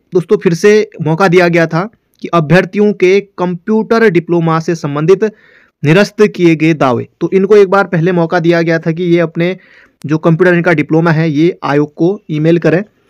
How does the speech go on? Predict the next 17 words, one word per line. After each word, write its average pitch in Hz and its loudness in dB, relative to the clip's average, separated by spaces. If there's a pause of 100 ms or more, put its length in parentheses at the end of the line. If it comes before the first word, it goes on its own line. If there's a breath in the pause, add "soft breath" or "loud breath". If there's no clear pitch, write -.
(260 soft breath)
तो 160 -4
इन्होंने 175 4
दोस्तों 190 2
ये 190 4
नहीं 165 2
किया। 185 0
अ, - -8
तीस 180 -4
नवंबर 180 2
दो 160 0
हज़ार 165 0
बाईस 151 -2
के 180 -2
सापेक्ष 170 -2
अभ्यर्थियों 165 -2
द्वारा 156 0
प्रस्तुत 160 -2